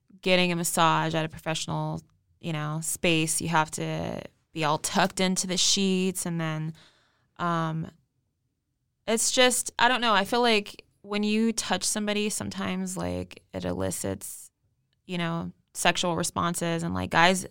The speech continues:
like, if you're in a sterile massage studio, you might get embarrassed if you get hard. But, like, you know, with me, it's just like, "Oh, whatever, no big deal." And it's, it's an ancient healing art. Like, why, why cut it off and say that you cannot,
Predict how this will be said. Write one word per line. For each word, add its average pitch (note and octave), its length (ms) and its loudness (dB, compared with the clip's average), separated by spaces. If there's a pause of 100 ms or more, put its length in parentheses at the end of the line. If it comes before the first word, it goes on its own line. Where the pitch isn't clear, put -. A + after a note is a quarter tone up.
like, F3+ 180 0
if F#3+ 120 -6
you're G#3+ 120 2
in G#3 60 2
a F#3+ 60 2
sterile F3 420 0
massage F3+ 480 -2 (540)
studio, B3 380 4
you F#3 160 4
might F3+ 220 -2
get F3 100 0
embarrassed E3 520 4
if F3 100 -12
you F3 80 -6
get E3 160 -2
hard. E3 500 6
But, - 160 -2
like, F3+ 300 -2
you E3+ 120 -6
know, E3+ 120 -2
with E3+ 120 -4
me, F3+ 180 -2
it's F3 120 -4
just - 140 -6
like, G3 140 -4
"Oh, F#3+ 100 0
whatever, F3+ 320 -2
no E3 140 -4
big F3 180 -6
deal." E3 420 -4 (440)
And G#3+ 120 6
it's, G#3+ 320 4
it's G#3+ 160 2
an G#3+ 140 2
ancient G3 500 0 (240)
healing G3 440 0
art. - 340 0 (200)
Like, - 340 -12
why, F3+ 500 6
why F3+ 260 4
cut G3+ 260 0
it F3+ 120 4
off E3+ 200 6
and E3+ 140 -6
say E3+ 180 0
that D#3+ 140 -4
you E3 140 -6
cannot, D#3+ 720 -2